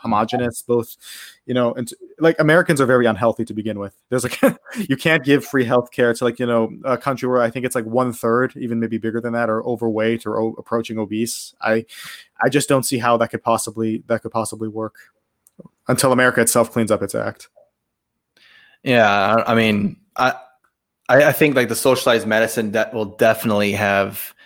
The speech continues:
Speaker 2: has its problems for sure. It's not just that end all be all type of
Speaker 1: Yeah.
Speaker 2: solution. At least I, I don't think so.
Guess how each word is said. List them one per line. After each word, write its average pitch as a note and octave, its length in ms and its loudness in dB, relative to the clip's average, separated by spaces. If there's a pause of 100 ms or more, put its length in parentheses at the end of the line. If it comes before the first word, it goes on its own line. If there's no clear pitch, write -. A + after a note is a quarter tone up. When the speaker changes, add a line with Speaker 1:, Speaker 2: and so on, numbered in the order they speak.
(140)
Speaker 2:
has G#2+ 180 0
its G2 140 -10
problems G#2+ 580 2
for - 120 -12
sure. G#2 340 2
It's G#2 200 0
not A2+ 180 2
just A#2 220 -2
that G2 240 0
end G#2+ 200 -2
all G#2 140 2
be A2 220 0
all G2+ 180 2
type G#2 180 -4
of G2 80 -8
Speaker 1:
Yeah. - 60 -6
Speaker 2:
solution. G2+ 500 -4
At G2+ 60 -8
least F#2+ 140 -10
I, G#2 260 -4
I - 20 -2
don't F#2+ 180 -8
think F#2+ 180 -10
so. G2+ 340 -8